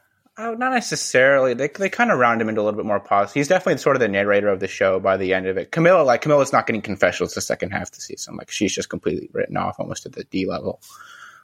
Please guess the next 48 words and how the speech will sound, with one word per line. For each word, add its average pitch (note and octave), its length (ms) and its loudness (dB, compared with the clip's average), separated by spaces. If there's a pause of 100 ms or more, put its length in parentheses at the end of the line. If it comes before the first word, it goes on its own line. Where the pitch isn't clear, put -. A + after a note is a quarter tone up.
(120)
Um, G2 440 2 (760)
but A2+ 180 4
yeah, C#3 140 2
he, F#3 260 0
he A3 220 0
kind D4 200 0
of C#4+ 100 2
becomes F#3+ 300 -2
sort E3 160 4
of C#3+ 60 0
the C3 80 2
narrator A#2+ 300 2
as A2+ 100 -2
it A#2 80 -6
gets A#2+ 140 -4
on. A#2 120 -2
Her, D3+ 180 0
he D3+ 140 -2
and A#2+ 140 -2
Cara G2 340 2
have, G2 200 0
like, F#2+ 180 -2
the, F#2+ 180 -2
a G2 60 0
tiff - 420 -4 (140)
throughout G2 260 -4
the G2+ 120 -10
season, F#2+ 420 -12
but G2+ 100 -10
that's G2+ 160 -6
just - 220 -16
kinda G2 160 -16
something. A2+ 340 -16
My, E3+ 200 2
my G3+ 180 2
thing A#3 220 -2
is, G3+ 100 0
like, F3 160 0
why D#3+ 160 4
would F#3+ 120 4
we F#3 100 0
think F3 260 -6
that D#3+ 160 -2
Survivor C#3+ 420 0
would B2+ 160 -2
do B2 160 -2
this A#2 200 -4
and A2+ 240 -8